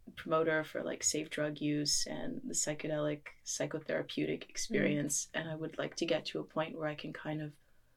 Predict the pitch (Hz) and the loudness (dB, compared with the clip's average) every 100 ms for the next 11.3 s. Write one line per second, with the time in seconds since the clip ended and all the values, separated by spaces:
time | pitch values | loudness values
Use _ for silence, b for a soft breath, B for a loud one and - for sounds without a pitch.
0 | - - - - 147 151 160 165 - - | -20 -20 -14 2 4 4 2 0 0 0
1 | 175 359 196 - 160 - 208 220 190 208 | 0 -2 -6 -8 -6 -2 2 4 6 4
2 | 240 214 202 208 247 285 285 b b b | 2 0 0 2 2 0 -4 b b b
3 | 156 143 139 151 151 151 151 - - - | 0 2 4 2 2 0 0 -2 -10 -18
4 | - - - _ _ - 165 165 185 175 | -20 -20 -20 _ _ 0 2 4 4 8
5 | 175 165 165 - - 165 165 160 156 156 | 10 8 6 -6 -4 0 2 2 2 0
6 | 156 - - 156 151 - - - 233 196 | 0 -2 -2 -2 -2 -2 -2 0 0 0
7 | 233 233 233 - - 208 240 240 - 226 | 0 2 0 -2 -2 -2 0 0 2 4
8 | 247 262 262 247 240 240 240 240 190 202 | 6 6 6 4 6 6 6 4 2 2
9 | - 269 - 254 247 214 220 233 226 202 | 4 4 6 4 4 6 4 4 2 2
10 | 185 - 247 262 247 - 233 233 226 196 | -2 -2 0 4 4 6 4 4 2 0
11 | 190 175 175 | 0 0 0